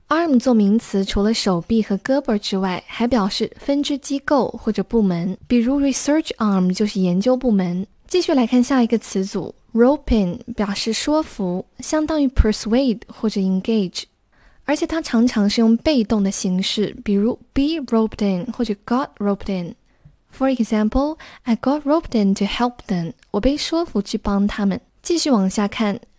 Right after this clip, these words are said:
homeschooled形容词表示在家上学的，很好理解。最后我们来看quick lunches，字面意思理解是迅速的午餐，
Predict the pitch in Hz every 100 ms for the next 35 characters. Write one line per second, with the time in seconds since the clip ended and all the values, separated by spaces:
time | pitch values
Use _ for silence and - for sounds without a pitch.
0 | - - 302 339 349 - - 254 262 185
1 | - - _ - 233 285 311 - 208 214
2 | 202 185 - 214 - 302 247 277 269 285
3 | 294 208 - 175 - - - 202 208 185
4 | 175 170 196 - - _ _ _ - 349
5 | 330 240 202 190 - 214 208 - 330 330
6 | - 226 220 214 - 185 165 - _ _
7 | _ - 359 339 311 294 269 208 208 202
8 | 185 208 - - 294 233 254 208 180 175
9 | 170 - - 240 247